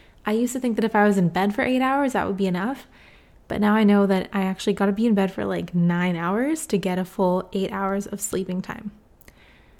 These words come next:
So for me, that's, like, a non-negotiable, 'cause if I'm sleep deprived, like, I've got less patience with my loved ones. So that creates, like, more arguments, more frustration. It's just, it is not a good time.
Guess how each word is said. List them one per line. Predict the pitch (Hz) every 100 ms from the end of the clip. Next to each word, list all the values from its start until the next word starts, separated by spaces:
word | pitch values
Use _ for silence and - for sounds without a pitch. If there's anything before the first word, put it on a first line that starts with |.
| _ -
So | 220
for | 214 214
me, | 208 269
that's, | 269 254
like, | 285
a | 247
non-negotiable, | 196 196 190 170 - 190 247 294 - _
'cause | - 196
if |
I'm | 214 208
sleep | 208 180
deprived, | 208 226 233 254 262 - - _ _ _ _
like, | 202 202
I've | 214
got | 254 -
less | 208 202 -
patience | - 220 208 208 180 190 - -
with | 190 185 -
my | 185 185
loved | 175 175
ones. | - - - - - - - - - -
So | - 208
that | 196 180 -
creates, | - 220 202 208
like, | 185
more | 180 170 226
arguments, | 226 226 220 190 180 170
more | 180 180
frustration. | 175 - - - - 226 226 - 208 180 175
It's | 190 -
just, | 214 208 - - - _ _ _ -
it | 240
is | 240
not | 196 202 196
a | 185
good | 190 170
time. | 175 190 202